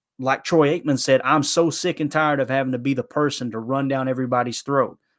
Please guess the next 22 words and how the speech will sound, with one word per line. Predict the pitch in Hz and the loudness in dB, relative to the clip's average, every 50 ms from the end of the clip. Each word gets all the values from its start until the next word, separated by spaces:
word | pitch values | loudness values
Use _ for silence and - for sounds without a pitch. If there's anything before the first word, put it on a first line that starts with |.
| _ | _
when | - 123 | -10 -8
something | 113 - - 131 113 120 120 | -4 -2 -2 -2 -2 -2 -4
do-, | 117 113 104 - - - 135 | -6 -6 -8 -12 -16 -14 -6
doesn't | 120 120 107 - 107 104 101 | -6 -6 -6 -6 -10 -10 -8
go | 113 113 107 | -6 -6 -6
wrong." | 104 113 127 123 113 104 | -4 -2 -2 -2 -2 -4
We | 107 110 | -4 -4
got | 110 107 - - _ | -4 -4 -6 -8 _
coaches | - - 196 202 - - 175 156 | 2 2 2 4 4 2 0 0
that | 175 165 | 0 0
won't | 160 170 156 143 | 0 -2 -2 -2
say | - 160 160 | -2 -2 -2
anything. | 156 151 147 143 143 143 143 135 135 135 _ - - - - - | 0 -2 -2 -4 -4 -4 -4 -6 -6 -10 _ -20 -20 -20 -20 -12
We | - 120 | -8 -6
got | 117 107 | -6 -4
a | 107 | -2
head | 107 139 143 127 - | 0 0 0 0 4
coach | 156 185 208 208 - | 6 6 6 6 4
that | 190 165 | 0 -2
won't | 165 170 165 151 156 | -2 -2 -2 -2 0
do | 156 151 | 0 0
anything. | 147 143 147 - 143 143 143 139 139 | 0 -2 -2 -4 -4 -4 -4 -4 -6